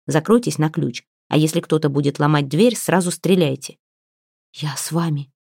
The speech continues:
шепнула дрожащими губами Соня. «Я одна боюсь. И потом, Илья в опасности». «Где он?» спросил Васечкин. «Может, в кабинете? Это на втором этаже, я покажу». «Ладно»,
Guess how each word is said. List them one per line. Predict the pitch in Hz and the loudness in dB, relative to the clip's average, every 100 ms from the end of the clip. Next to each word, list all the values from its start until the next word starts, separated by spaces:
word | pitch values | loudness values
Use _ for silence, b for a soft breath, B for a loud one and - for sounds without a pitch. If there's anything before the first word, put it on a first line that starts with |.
| _ | _
шепнула | - 160 165 156 151 | -2 0 4 4 4
дрожащими | 139 165 156 - 156 | 4 2 2 0 -2
губами | 147 156 226 202 | 0 0 2 2
Соня. | - 180 160 151 _ _ _ _ - | 0 -2 -2 -2 _ _ _ _ -8
«Я | 156 156 | -2 0
одна | 156 202 | 2 2
боюсь. | 190 165 151 - - _ _ _ _ _ | 2 0 -2 -6 -12 _ _ _ _ _
И | - | -8
потом, | 156 156 170 156 _ _ _ - | -4 0 0 0 _ _ _ -2
Илья | 160 156 147 | 0 2 0
в | |
опасности». | 151 156 151 165 151 - 160 _ _ _ _ _ | 0 -2 -4 -4 -6 -10 -14 _ _ _ _ _
«Где | 147 - 175 220 | -4 2 4 4
он?» | 156 135 - | 2 -2 -10
спросил | - - 156 156 | -2 0 2 2
Васечкин. | 165 156 120 - 139 _ _ _ _ - | 2 0 -6 -8 -10 _ _ _ _ -2
«Может, | 160 156 - | 0 0 -2
в | |
кабинете? | - 160 160 165 170 156 b _ _ | 0 4 4 2 -2 -10 b _ _
Это | 165 160 | -8 -2
на | 160 185 | 2 2
втором | - 208 196 180 | 2 0 2 0
этаже, | 170 196 185 170 | 2 0 2 0
я | 143 | 0
покажу». | 143 156 170 170 160 143 _ _ _ _ _ _ _ - | -2 -4 -2 -2 -2 -6 _ _ _ _ _ _ _ -2
«Ладно», | 156 160 185 208 165 143 | 2 4 4 2 0 0